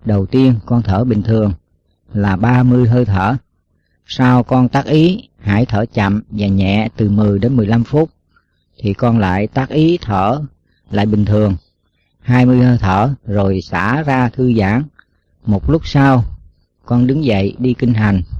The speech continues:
Và cứ như thế, à, con tu tập hơi thở rất chậm nhẹ và có sự an ổn thân tâm. Về xuất nhập, với hơi thở con cũng đã thuần thục.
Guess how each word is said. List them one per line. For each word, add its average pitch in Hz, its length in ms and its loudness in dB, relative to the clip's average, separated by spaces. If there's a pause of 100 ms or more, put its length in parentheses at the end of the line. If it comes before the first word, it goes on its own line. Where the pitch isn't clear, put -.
(380)
Và 104 200 -2
cứ 127 220 0
như 143 220 2
thế, 139 400 0 (240)
à, 98 300 -4
con 117 240 0
tu 120 200 -2
tập 95 280 -2
hơi 117 220 -4
thở 104 300 -4
rất 147 160 -8 (420)
chậm 98 300 -4
nhẹ 101 360 0 (520)
và - 220 -4
có 131 180 -4
sự 107 240 -2
an 120 240 0
ổn 98 260 0
thân 123 240 -2
tâm. 127 260 0 (680)
Về 101 220 0
xuất - 300 -4
nhập, 104 200 2 (720)
với 143 100 2
hơi 131 200 2
thở 104 360 0
con 123 320 0
cũng 117 240 0
đã 104 260 0
thuần 101 260 0
thục. 101 260 0